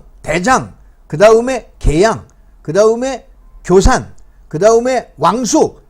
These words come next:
아무 데를 가셔도 요렇게 빠진 지역이 없어요. 이게 뭡니까? 바로 이 지역이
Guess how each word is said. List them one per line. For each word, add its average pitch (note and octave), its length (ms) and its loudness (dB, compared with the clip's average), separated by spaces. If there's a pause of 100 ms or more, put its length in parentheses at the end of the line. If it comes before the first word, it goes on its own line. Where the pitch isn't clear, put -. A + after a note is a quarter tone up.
(840)
아무 F#4 540 -4
데를 D#4 280 0
가셔도 G#3 640 -2
요렇게 F#3+ 540 -6
빠진 F3 460 -12
지역이 D3+ 340 -16
없어요. F#3+ 360 -20 (140)
이게 G4+ 200 -2
뭡니까? E4 680 -12 (1040)
바로 A3+ 380 2
이 G3+ 380 -6
지역이 F3 920 -6